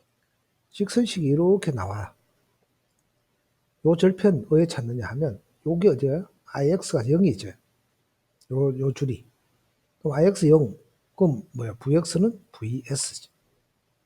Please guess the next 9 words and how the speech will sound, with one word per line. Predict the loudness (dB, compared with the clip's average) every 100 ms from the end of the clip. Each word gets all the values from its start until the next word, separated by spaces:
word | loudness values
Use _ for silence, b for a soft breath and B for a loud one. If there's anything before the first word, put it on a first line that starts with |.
| _ _ _ _ _ _ _ -2
요 | 0
줄은 | 0 0 -4 _ _ _ _ _ _ _ _ _ _ _ _ -8
브이엑스가 | 0 0 0 0 0
영이지. | -2 -6 -10 -14 _ _ _ _ _ _ _ _ _ _ _ _ _ _
브이엑스 | 0 2 2 2 2
영을 | 2 0
지워. | -2 -2 -4 -12 _ _ _ _ _ -2
그러면 | 0 2 0 -4
아이엑스는 | -4 2 2 0 0 0 0